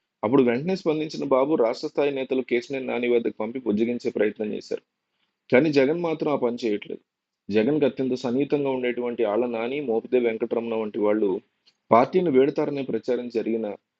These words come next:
జగన్ పెద్దగా పట్టించుకోలేదని వైసీపీ నేతలు చెప్తున్నారు. తాజాగా జగన్ బంధువు పార్టీలో కీలకంగా వ్యవహరించిన శ్రీనివాస్ రెడ్డి కూడా పార్టీని వీడడానికి సిద్ధమయ్యారు.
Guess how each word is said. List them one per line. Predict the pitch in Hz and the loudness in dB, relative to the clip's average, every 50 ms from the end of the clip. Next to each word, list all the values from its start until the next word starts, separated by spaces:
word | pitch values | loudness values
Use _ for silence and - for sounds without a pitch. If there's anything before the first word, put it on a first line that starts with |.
| _ _ _ - | _ _ _ -6
జగన్ | 101 101 113 123 151 180 180 | 2 4 4 4 4 4 2
పెద్దగా | 170 151 143 143 139 139 | 2 2 2 4 2 2
పట్టించుకోలేదని | - - 110 110 - 147 - - - 147 139 131 127 127 127 | 2 0 -4 -4 -6 -8 -8 -2 0 0 2 2 0 0 0
వైసీపీ | 120 113 113 113 131 120 - 117 | 0 0 0 -2 -6 -8 -8 -10
నేతలు | 113 110 - 113 107 101 | -12 -8 -8 -8 -8 -8
చెప్తున్నారు. | 101 - _ _ - 67 - _ _ _ _ _ _ _ _ _ _ _ | -10 -12 _ _ -18 -18 -18 _ _ _ _ _ _ _ _ _ _ _
తాజాగా | - 101 107 117 131 131 131 | 0 2 4 4 6 4 4
జగన్ | 113 104 107 104 120 135 135 | 4 4 2 2 2 0 0
బంధువు | 123 123 117 120 131 139 131 | 0 0 0 2 2 0 0
పార్టీలో | - - 113 113 113 135 127 127 | 0 -2 -4 -2 -2 -2 -2 -2
కీలకంగా | 127 - 123 120 127 135 131 139 135 | 0 0 2 2 2 2 0 0 0
వ్యవహరించిన | 127 127 123 120 120 - _ _ _ _ _ _ _ _ _ _ _ _ _ | 2 4 4 2 0 -2 _ _ _ _ _ _ _ _ _ _ _ _ _
శ్రీనివాస్ | _ _ _ 120 120 - | _ _ _ 0 2 2
రెడ్డి | - 120 110 113 | 2 2 4 4
కూడా | 113 113 123 | 4 4 4
పార్టీని | 120 120 107 110 107 - 120 | 4 2 0 0 0 -2 0
వీడడానికి | 113 110 110 - - _ 107 - | 0 0 0 0 -2 _ -8 -6
సిద్ధమయ్యారు. | - 101 95 101 98 92 92 98 - - | -4 -2 -2 -2 -2 -2 -2 -2 -4 -6